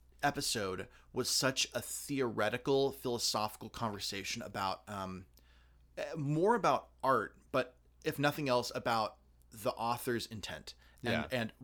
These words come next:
Speaker 1: should the author be known? Um, and it was theoretical. It, like, you know, is that really ever gonna happen? It's more like a thought experiment. What would happen if Helga's, um, you know, uh, book was let go? This is if you take that and give it a real,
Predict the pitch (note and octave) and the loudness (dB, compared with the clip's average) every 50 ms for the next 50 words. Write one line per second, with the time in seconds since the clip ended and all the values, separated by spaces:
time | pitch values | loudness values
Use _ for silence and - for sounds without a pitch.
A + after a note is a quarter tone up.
0 | A2+ - _ - - - - D3+ C#3+ D3 C#3+ - A2+ A#2 A2+ - A#2 G#2 G#2+ G#2+ | -20 -14 _ -4 -2 2 2 2 2 2 0 0 0 0 0 -2 -4 -6 -4 -8
1 | G2 G2 F#2+ F#2+ F#2 F2+ - - - - - - - - - - A#2+ A#2 A2+ A2 | -6 -6 -6 -8 -8 -10 -12 -18 -20 -20 -20 -20 -20 -12 -4 -2 0 0 0 0
2 | A2 A2 - _ _ _ - - D3 C#3 C3+ - D3 C#3 C3 B2+ - - C#3+ C#3+ | -4 -6 -8 _ _ _ -4 0 0 0 2 2 2 2 2 0 0 0 0 4
3 | C#3 C3+ C3 C3 - B2+ B2 B2 A#2+ A#2+ A#2 - B2+ B2 - - B2 A2 G#2 G#2 | 4 4 4 4 4 4 4 6 6 4 2 0 -4 -4 -4 -2 -2 -2 -2 -2
4 | - - _ - - - - - - - C3 A#2+ G2+ F#2+ - - - - C#3+ C3+ | -6 -18 _ -20 -20 -20 -20 -20 -8 -4 -2 0 0 0 -2 -4 -2 0 2 2
5 | C#3+ B2+ C3 A#2 B2 B2 A#2+ - G#2 A2 G#2+ G#2+ G2 F#2+ G2 G2 G2 - A2 G2+ | 2 0 2 0 2 2 2 2 0 0 0 -2 -2 0 0 0 -2 -2 -4 -8
6 | G#2+ - - D#3 C#3+ C#3+ C#3+ - A#2+ - - - A#2+ A2+ A#2 - - - G2+ G2 | -8 -6 0 2 4 4 4 4 0 -2 2 2 2 2 2 -2 -4 -6 -6 -2
7 | G2+ C3 F3 F3 C3 C3+ C#3 C3+ B2+ A2+ G#2 - - - - - - C#3+ C3+ B2+ | 2 2 2 2 4 2 0 0 0 -4 -6 -6 -10 -20 -20 -8 0 0 0 2
8 | B2+ B2 A#2 A2 G#2 - - - _ - A#2 A2 G2+ G2 G2+ F#2 - - - - | 2 0 -2 -2 -4 -6 -8 -10 _ -8 -6 -4 -4 -6 -6 -12 -14 -18 -20 -20
9 | _ _ - - - _ _ _ C#3 C3 A#2 G#2+ F2+ F2+ F2+ F#2 - - G2+ G2 | _ _ -12 -12 -12 _ _ _ -4 -2 -2 -2 -2 -4 -6 -6 -6 -4 -2 -2
10 | F#2 F#2 F2+ - - G#2+ G2+ C3+ B2 - - - - - - - _ - A2+ - | 0 0 -2 -2 -6 2 4 4 4 4 0 -14 -18 -18 -20 -18 _ -8 -4 -2
11 | - A2 - - - G2 F2 D#2 D2 - - - - - - _ - A2+ - D3 | -2 -2 -2 -2 -4 -4 -2 -4 -6 -10 -14 -20 -20 -20 -20 _ -12 -2 0 0
12 | D#3 - - - D#3+ D#3 C#3 - - - B2 B2 - - - A#2+ - - G#2 G2+ | 0 0 -2 0 0 0 0 -2 -8 -8 -10 -8 -8 -6 -6 -6 -6 -2 0 0
13 | G#2 - G#2+ G#2 F#2 G2 G2+ - G2 G2 F#2 G2+ G2 G2 G#2 G2+ G2+ G2+ G2+ | 0 0 -2 -8 -10 -10 -10 -10 -10 -12 -10 -8 -6 -4 -4 -4 -4 -4 -6